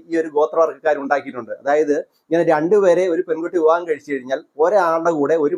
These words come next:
മാസം തുടർച്ചയായിട്ട് കഴിയണം, അതിനുശേഷം തൊട്ടടുത്ത മാസം മറ്റേ ആളുടെ കൂടെ തുടർച്ചയായിട്ട് കഴിയണം. അല്ലെന്നുണ്ടെങ്കിൽ വേറൊരു ഓപ്ഷൻ ഉണ്ട്, ആറ് മാസം ഒരാളുടെ കൂടെ തുടർച്ചയായിട്ട് കഴിയണം, അതിനുശേഷം തൊട്ടടുത്ത ആറ് മാസം മറ്റേ ഒരാളുടെ കൂടെ ഒരുമിച്ച് ആറ് മാസം തുടർച്ചയായിട്ട് കഴിയണം. അത്തരത്തിലുള്ള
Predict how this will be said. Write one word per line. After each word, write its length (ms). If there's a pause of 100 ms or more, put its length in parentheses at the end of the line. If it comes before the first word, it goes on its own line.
മാസം 280
തുടർച്ചയായിട്ട് 720
കഴിയണം, 300 (140)
അതിനുശേഷം 500
തൊട്ടടുത്ത 440
മാസം 260 (420)
മറ്റേ 320
ആളുടെ 240
കൂടെ 180 (140)
തുടർച്ചയായിട്ട് 480
കഴിയണം. 260 (160)
അല്ലെന്നുണ്ടെങ്കിൽ 540 (100)
വേറൊരു 300
ഓപ്ഷൻ 260
ഉണ്ട്, 160 (280)
ആറ് 220
മാസം 300 (300)
ഒരാളുടെ 320
കൂടെ 140 (100)
തുടർച്ചയായിട്ട് 640
കഴിയണം, 280 (140)
അതിനുശേഷം 500
തൊട്ടടുത്ത 380 (120)
ആറ് 220
മാസം 240 (160)
മറ്റേ 280 (160)
ഒരാളുടെ 380
കൂടെ 180 (240)
ഒരുമിച്ച് 380 (400)
ആറ് 200
മാസം 240 (120)
തുടർച്ചയായിട്ട് 520
കഴിയണം. 280 (160)
അത്തരത്തിലുള്ള 500